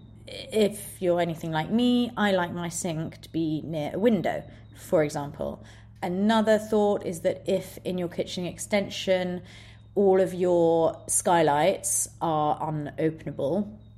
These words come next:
and all you've got is a massive door for ventilation, then, considering we live in the U K and it does get cold, even though we're getting hotter summers, as we've been shown, um, it was bloody snowing the other day and it's March,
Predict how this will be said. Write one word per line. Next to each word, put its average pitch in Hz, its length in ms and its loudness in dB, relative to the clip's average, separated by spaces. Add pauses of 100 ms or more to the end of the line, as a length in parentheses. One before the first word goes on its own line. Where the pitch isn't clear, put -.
(600)
and 196 140 4
all 208 120 4
you've 190 180 0
got 190 120 2
is 180 140 -2
a - 20 -2
massive 175 440 -6
door 180 460 2 (840)
for - 160 -2
ventilation, 170 1200 0
then, 175 560 -2 (240)
considering 196 500 -4
we 175 120 0
live 175 160 2
in 180 80 -2
the 170 80 -2
U 165 120 0
K 170 460 2
and 165 400 -4
it 160 160 -8
does 170 200 -4
get - 220 -4
cold, 190 360 2
even 185 180 0
though 170 140 2
we're 165 100 2
getting 165 240 -4
hotter 160 240 -8
summers, 160 400 -2
as 160 160 -8
we've 170 220 -4
been 165 140 -4
shown, 247 640 2 (460)
um, 170 540 2
it - 140 -2
was 156 80 -6
bloody 147 280 -2
snowing 147 360 -2
the 135 60 -4
other 147 140 -4
day 143 200 -2
and 170 140 -4
it's - 100 -8
March, 170 380 -4